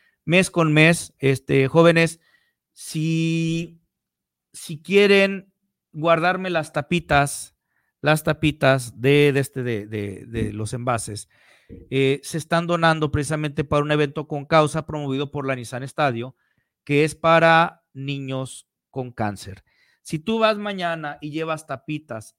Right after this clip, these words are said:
a Nissan Estadio, aparte de que te, te van a ofrecer alguna promoción en créditos o lo que tú necesites, te van a obsequiar,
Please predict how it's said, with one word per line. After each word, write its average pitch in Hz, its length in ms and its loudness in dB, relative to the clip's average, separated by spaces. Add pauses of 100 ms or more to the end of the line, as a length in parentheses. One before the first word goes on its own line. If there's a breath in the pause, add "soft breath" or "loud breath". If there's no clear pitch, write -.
a 123 120 -6
Nissan 143 540 -6
Estadio, 127 560 -4
aparte 147 460 -8
de 151 120 -8
que 135 120 -14
te, 120 240 -14 (160)
te 117 360 -14
van 139 260 -10
a 139 420 -4 (300)
ofrecer 135 420 -6
alguna 160 340 0
promoción 147 540 -6
en 135 100 -8
créditos 165 760 0
o 147 40 0
lo 131 160 0
que 127 80 -8
tú 147 160 -10
necesites, 151 720 -10 (440)
te 214 100 0
van 254 160 4
a 262 60 0
obsequiar, 214 720 2